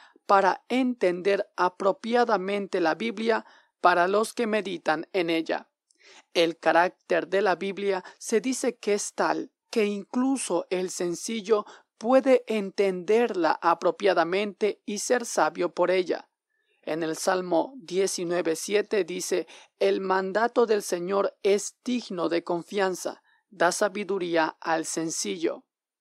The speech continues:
Después leemos, "La exposición de tus palabras nos da luz y da entendimiento al sencillo".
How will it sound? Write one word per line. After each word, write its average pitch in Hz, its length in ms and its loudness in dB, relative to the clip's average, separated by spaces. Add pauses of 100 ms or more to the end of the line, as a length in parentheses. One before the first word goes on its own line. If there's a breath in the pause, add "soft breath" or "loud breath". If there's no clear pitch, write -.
(120)
Después 196 720 0
leemos, 180 580 0 (300 loud breath)
"La 196 320 2
exposición 214 1120 -2
de 190 240 0
tus 254 360 -4
palabras 175 720 2
nos 180 460 -2
da 165 140 2
luz 190 500 -4 (300 soft breath)
y 214 160 -4
da 233 360 0
entendimiento 233 1300 -2
al 165 200 0
sencillo". 170 760 -4